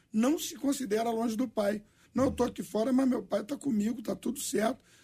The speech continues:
Nós estamos se relacionando a quilômetro de distância. Eu estou aqui, eu não sei onde tá o Samuel agora. Eu não posso protegê-lo,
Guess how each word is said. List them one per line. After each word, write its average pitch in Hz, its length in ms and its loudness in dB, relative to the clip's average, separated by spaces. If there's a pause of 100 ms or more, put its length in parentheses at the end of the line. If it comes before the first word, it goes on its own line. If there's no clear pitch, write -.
(120)
Nós 175 120 0
estamos 220 360 0
se - 160 -4
relacionando 220 800 2 (300)
a 220 120 0
quilômetro 277 760 0
de 196 120 -6
distância. 165 600 -2 (260)
Eu 202 160 2
estou 202 240 -2
aqui, 240 400 0 (320)
eu 196 100 2
não 214 160 2
sei 214 260 0
onde 214 180 -2
tá 208 80 -2
o 208 80 -2
Samuel 214 480 2
agora. 190 360 2 (400)
Eu 214 100 0
não 320 120 4
posso - 320 -4
protegê-lo, 196 800 0